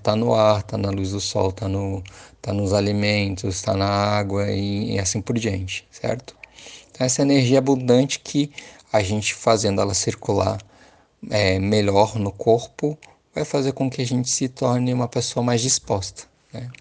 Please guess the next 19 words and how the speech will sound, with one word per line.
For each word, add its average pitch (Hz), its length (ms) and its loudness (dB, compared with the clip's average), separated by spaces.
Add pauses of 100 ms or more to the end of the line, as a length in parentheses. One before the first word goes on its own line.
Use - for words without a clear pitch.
(160)
Então, 113 580 -6 (140)
o 117 80 -6
pranayama 120 800 2
são 120 220 0
exercícios 113 480 -2
respiratórios 113 720 0
que - 160 -10
justamente 120 640 -2
se - 160 -2
aproveitam, 113 920 2
<laughs> 123 40 2
digamos 107 480 0
assim, 113 320 -4 (460)
do 117 100 2
prana 123 640 4
que - 140 -6
tem 113 480 -4
ao 117 160 0
redor 104 480 2